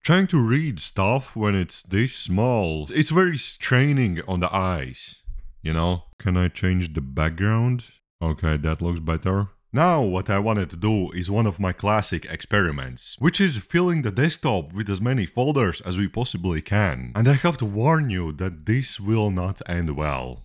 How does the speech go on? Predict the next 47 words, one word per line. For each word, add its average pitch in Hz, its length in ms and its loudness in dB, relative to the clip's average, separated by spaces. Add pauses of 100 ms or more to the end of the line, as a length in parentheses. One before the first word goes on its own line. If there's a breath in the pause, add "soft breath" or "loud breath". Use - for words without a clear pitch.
(160)
It 170 160 2
was 196 180 4
really 170 220 4
hard 139 420 -2
to 87 60 -4
create 120 340 0
a - 60 -8
folder, 82 720 -2
but - 140 2
after 165 300 2
some 113 200 -2
time 139 520 2
we 101 160 0
already 120 340 0
have 107 180 -8
a 92 80 -2
bunch 95 320 2
of 67 160 -6
them. 65 480 -6
What 85 300 -4 (140)
is 104 280 -2
it 101 180 -4
saying? 76 1000 -4
Magnifier, 98 880 -4
help 85 240 -8
us 73 180 -8
out. 92 360 -4 (180)
I 127 60 -2
struggled 156 540 0
so 147 240 0
hard 123 460 0
to 82 60 -10
check 117 260 -2
the 92 60 -2
boxes 98 640 -2
and 87 160 -4
click 104 220 -2
the 90 80 -2
buttons. 76 680 -4
However, 165 600 2
once 135 320 0
we 123 100 0
copy 135 400 0
and 92 180 0
paste 117 340 -2
more 110 400 2
folders, 90 720 -2